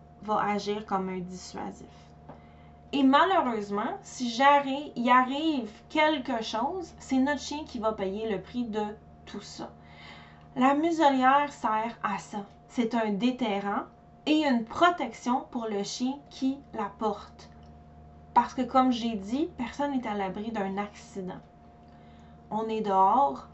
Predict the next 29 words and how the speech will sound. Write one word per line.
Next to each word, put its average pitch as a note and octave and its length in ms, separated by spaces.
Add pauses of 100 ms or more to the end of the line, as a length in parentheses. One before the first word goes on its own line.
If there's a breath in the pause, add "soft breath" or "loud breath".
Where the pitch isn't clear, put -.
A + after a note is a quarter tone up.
(140)
en A3 140
plein A#3+ 220
milieu G#3+ 280
de G#3+ 80
la G3+ 140
réalité. F#3+ 640 (380)
Donc, G3 260
il - 60
faut F#3 180
être F#3+ 220
réaliste. - 600 (880 loud breath)
Voici B3+ 420 (240)
ce - 240 (180)
à A3 140
quoi C4 300 (100)
la G#3 160
muselière A3 720 (220)
ne G3 160
sert A#3+ 600 (440)
pas. - 280 (800 loud breath)
La A#3 160
muselière B3+ 1040
ne G#3 160
sert A#3 480
pas C4 320
à A3 120
travailler G3+ 840
en G3+ 400
immersion. A#3+ 560